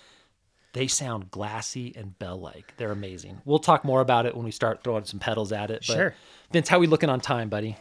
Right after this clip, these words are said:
Speaker 1: Are we coming up on the, the end of the show? We got some time for news, or are we just gonna jump
Speaker 2: We,
Speaker 1: out?
Speaker 2: we've got a little bit of time for news.
Speaker 1: A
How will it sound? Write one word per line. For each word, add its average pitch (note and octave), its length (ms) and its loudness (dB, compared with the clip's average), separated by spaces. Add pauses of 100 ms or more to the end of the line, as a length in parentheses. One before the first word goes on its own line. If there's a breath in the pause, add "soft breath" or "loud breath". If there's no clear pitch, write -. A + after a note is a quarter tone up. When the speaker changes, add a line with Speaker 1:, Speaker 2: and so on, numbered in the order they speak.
Speaker 1:
Are C3+ 40 -10
we B2 60 -2
coming C3+ 240 -2
up B2+ 140 -2
on B2+ 100 -2
the, A#2 200 -6 (340 soft breath)
the - 120 -10
end B2 140 -4
of A#2+ 60 -2
the A#2 60 -2
show? A#2+ 280 -2
We B2+ 80 0
got A#2+ 160 -4
some B2+ 100 -10
time B2 280 -6
for A2 100 -6
news, C#3+ 400 0
or A#2+ 60 0
are - 20 -2
we A2 100 -4
just G#2 120 -6
gonna G2 160 -6
jump G#2 260 -6
Speaker 2:
We, F3 80 -2
Speaker 1:
out? F#3 220 -8
Speaker 2:
we've D#3+ 100 -2
got F#3 120 4
a F3+ 40 2
little F3+ 120 0
bit F3+ 80 -4
of D#3+ 40 -8
time F3+ 160 -10
for F3+ 100 -12
news. F#3+ 300 -10
Speaker 1:
A - 40 -20